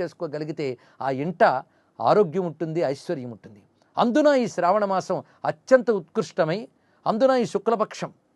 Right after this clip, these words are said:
ఆ సంపూర్ణమైన చంద్రకళలకి సంబంధించినటువంటి పక్షం కనుక ఈ పక్షం నాడు గాని అమ్మవారిని ఆరాధన చేస్తే మనం దివ్య ఫలితాలు పొందుతాం. సులభంగా లక్ష్మీ కటాక్షం పొందడానికి పెద్దవాళ్ళు ఏర్పాటు చేసిన అద్భుతమైన ప్రక్రియే ఈ శ్రావణ శుక్రవార వ్రతం.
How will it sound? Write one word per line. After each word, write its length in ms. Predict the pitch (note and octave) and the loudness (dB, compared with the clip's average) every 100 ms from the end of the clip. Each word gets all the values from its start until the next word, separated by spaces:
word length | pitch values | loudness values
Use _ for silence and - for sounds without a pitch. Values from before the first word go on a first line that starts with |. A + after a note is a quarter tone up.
| _ _ _ _ | _ _ _ _
ఆ 120 | C3 B2+ _ | -8 -8 _
సంపూర్ణమైన 520 | D#3+ F3 A#3 A3+ G#3+ | -6 0 0 0 -2
చంద్రకళలకి 720 | F3+ E3+ F#3 G#3+ G#3 G#3+ G#3 - | -4 -2 -2 0 2 2 0 -4
సంబంధించినటువంటి 840 | F#3 G#3 G3+ F#3 G3+ F#3+ F3+ D#3+ | -4 -2 -2 -2 -4 -4 -6 -6
పక్షం 380 | E3 D#3+ G3 E3+ | -8 -8 -10 -8
కనుక 360 | D3 C3+ G#3 - _ _ | -6 -4 -4 -6 _ _
ఈ 80 | F#3 | -8
పక్షం 420 | - G3+ - B3+ | 0 0 2 2
నాడు 200 | A#3 G#3 | 2 0
గాని 180 | G3 F#3+ | 2 0
అమ్మవారిని 400 | E3 F#3+ F#3 E3+ | 0 2 2 0
ఆరాధన 360 | D#3+ F3 D3+ D#3 E3 | 0 0 -2 -4 -6
చేస్తే 400 | D#3 G3+ D3 B2+ _ _ | -6 -4 -4 -6 _ _
మనం 200 | D3 D#3 | -6 -4
దివ్య 200 | C3 E3 | -4 -4
ఫలితాలు 380 | A3 E3 D#3+ D3+ | -4 -4 -4 -4
పొందుతాం. 420 | C3 A#2 - C3+ A#2 | -4 -12 -8 -10 -6
సులభంగా 680 | F3+ A3 F3+ A#3 A#3 A#3 G#3+ | 0 2 4 2 4 6 6
లక్ష్మీ 340 | G3+ - G#3+ | 2 -2 -8
కటాక్షం 500 | G#3 G#3 G3+ - G#3 | -4 -2 -4 -6 -6
పొందడానికి 580 | F#3 F#3+ F#3+ G#3 B3 F3 - _ - | -4 -2 -2 -2 -2 -8 -10 _ -4
పెద్దవాళ్ళు 500 | D#3+ D3 G#3 G3+ F#3+ | 0 2 4 4 2
ఏర్పాటు 480 | E3+ F3+ - F#3+ E3+ | 0 0 -2 -2 -2
చేసిన 220 | E3+ D#3+ | -6 -8
అద్భుతమైన 500 | C3+ A2+ G3+ F#3+ E3+ | -8 -6 -6 -6 -8
ప్రక్రియే 640 | - D#3 - F3+ F#3+ A#3 - _ _ - | -8 -10 -6 -4 -2 -4 -6 _ _ -8
ఈ 80 | D#3 | -6
శ్రావణ 440 | - D#3 F#3 F#3 | 0 2 2 0
శుక్రవార 540 | D#3+ E3 F3 E3 D#3+ | -6 -6 -2 2 2
వ్రతం. 340 | B2+ F#2+ C3 | 0 -6 -8